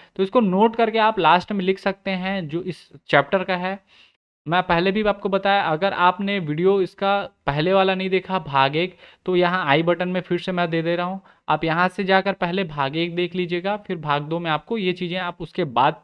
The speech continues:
समझिएगा तो आपको समझने में आसानी होगी। आपको simply अगर पूछ दिया जाता है कंप्यूटर का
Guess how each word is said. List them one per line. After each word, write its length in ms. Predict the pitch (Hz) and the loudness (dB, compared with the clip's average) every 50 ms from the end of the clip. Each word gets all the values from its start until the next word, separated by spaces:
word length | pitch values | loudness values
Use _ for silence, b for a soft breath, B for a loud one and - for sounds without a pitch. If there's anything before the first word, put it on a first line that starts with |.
| _ _ _ | _ _ _
समझिएगा 440 | 165 160 160 156 156 170 170 180 185 | -4 -4 -4 -2 -2 -2 -2 -2 -4
तो 120 | 180 170 | -2 -2
आपको 220 | 156 143 - - 175 | -4 -4 -4 -6 -10
समझने 380 | - 151 147 139 131 135 143 | -8 -8 -8 -6 -6 -6 -6
में 180 | 151 175 208 220 B B B B B - | -6 -6 -8 -8 B B B B B -2
आसानी 360 | 135 131 - 147 147 151 156 | -2 0 0 -2 -2 0 0
होगी। 340 | 143 127 113 107 113 110 - - _ _ _ _ _ _ _ _ - | -2 -4 -4 -6 -8 -12 -14 -18 _ _ _ _ _ _ _ _ -4
आपको 220 | 160 - - 240 | -4 -2 -2 -4
simply 340 | 226 - 208 202 220 233 233 | -4 -2 -2 -2 0 2 2
अगर 180 | 226 214 226 208 | 2 2 0 -2
पूछ 200 | - 214 214 196 | -2 -4 -6 -2
दिया 160 | 196 208 190 | 0 2 2
जाता 260 | 170 160 - - 160 | 2 2 0 -2 -4
है 200 | 170 185 214 226 | 0 0 0 0
कंप्यूटर 480 | 220 220 190 175 165 190 190 220 220 220 | 0 0 -2 0 -2 -2 -2 0 -2 0
का 340 | - 220 220 226 220 220 | 2 4 4 4 2 -2